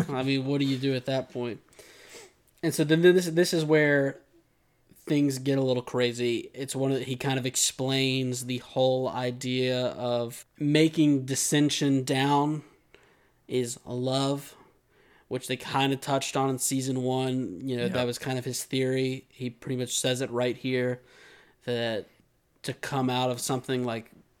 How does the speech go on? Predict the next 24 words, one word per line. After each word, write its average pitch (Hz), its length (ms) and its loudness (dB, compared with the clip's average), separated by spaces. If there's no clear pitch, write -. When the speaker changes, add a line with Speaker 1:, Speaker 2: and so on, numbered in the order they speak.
Speaker 1:
mostly 131 600 -2
unscathed, 127 800 -4
that's 113 220 -8
what 120 160 -6
you 127 80 -8
gotta 123 240 0
have. 123 400 0
Classic 120 580 -4
story 123 400 0
as 123 140 -4
old 120 120 0
as - 120 -8
time. 123 400 -4
Love 117 480 -4
Speaker 2:
Mm-hmm. 120 440 -10
Speaker 1:
wins 120 320 0
at 117 100 -8
the 120 140 -2
end. 120 260 -4
It's - 120 -20
beautiful. 127 560 -6
Speaker 2:
Teared 156 480 2
Speaker 1:
And 190 100 4
Speaker 2:
up. 147 60 2